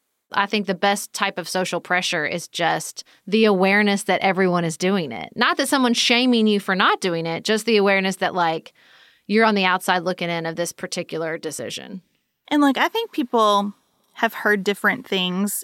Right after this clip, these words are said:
Speaker 2: in our conversations about covid protocols, depending on kind of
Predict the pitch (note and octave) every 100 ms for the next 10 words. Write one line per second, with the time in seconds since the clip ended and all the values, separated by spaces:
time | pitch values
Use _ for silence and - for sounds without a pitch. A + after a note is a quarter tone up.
0 | - F#3+ F#3 E3+ F3 F3 F#3+ _ - G3+
1 | G3+ G#3 G3 - G3 F#3+ G3 - F#3+ F#3
2 | F3+ F3 - - - - - - A#3 G#3+
3 | G#3 - G3+ G#3 G#3 G3 G3+ - G3 G3+
4 | F#3+ F#3 F3+ G3 F3 F3